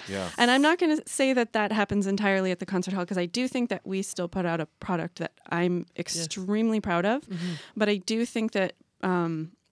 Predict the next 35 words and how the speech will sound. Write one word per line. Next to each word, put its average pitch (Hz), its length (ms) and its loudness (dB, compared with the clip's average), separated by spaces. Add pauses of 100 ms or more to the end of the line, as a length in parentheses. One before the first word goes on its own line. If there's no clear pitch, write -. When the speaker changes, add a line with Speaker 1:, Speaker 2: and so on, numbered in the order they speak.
(380)
Speaker 2:
I 180 100 -12
think 190 340 -6
that 185 100 0
it 180 80 0
would 175 160 -6
be 175 120 -6
such 180 220 -10
a 190 40 -6
huge 185 420 -6
difference - 840 -4
for 185 300 2 (280)
the 214 60 -6
people 196 200 0
on 175 160 0
stage 175 240 -4
as 170 120 -8
well 170 140 -2
as 175 100 -4
the 175 60 -10
people 170 240 -6
in 165 80 -2
the 165 120 -4
audience, 165 500 -4 (100)
um, 151 440 -6 (680)
sound-wise 175 680 2
and 175 180 0
feeling-wise 175 720 -2
and 170 140 -2
artistically 175 580 -6
and 165 100 -2
all 170 120 0
that 160 180 -4
stuff, - 540 -8
um, 156 360 -8
if - 180 -10